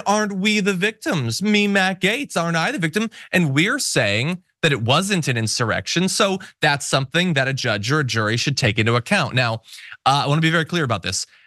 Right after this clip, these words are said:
They theoretically were the victims, probably not Matt Gaetz. I think that if the insurrectionists came across him in the hallway, they would have been just fine with that. But he is, of course, pretending not to understand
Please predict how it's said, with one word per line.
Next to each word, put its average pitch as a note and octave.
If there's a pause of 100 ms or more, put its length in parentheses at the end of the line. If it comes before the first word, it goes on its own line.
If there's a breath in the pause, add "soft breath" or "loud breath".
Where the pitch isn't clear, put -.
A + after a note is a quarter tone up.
(100)
They D3+ (240)
theoretically G#3+
were C#3+
the C#3+
victims, G#2 (220)
probably A#3+
not D#3
Matt B2
Gaetz. G#2+
I B2
think D#3
that C#3+
if B2+
the C#3
insurrectionists C3
came B2+
across A#2+
him C#3+
in A#2+
the G#2
hallway, A#2
they A#2
would A#2+
have A2+
been A2
just C#3
fine E3+
with A#2
that. F#2 (440 loud breath)
But F3
he A3+
is, A3
of G3
course, F#3+
pretending A#3+
not D#3+
to F#3
understand A2+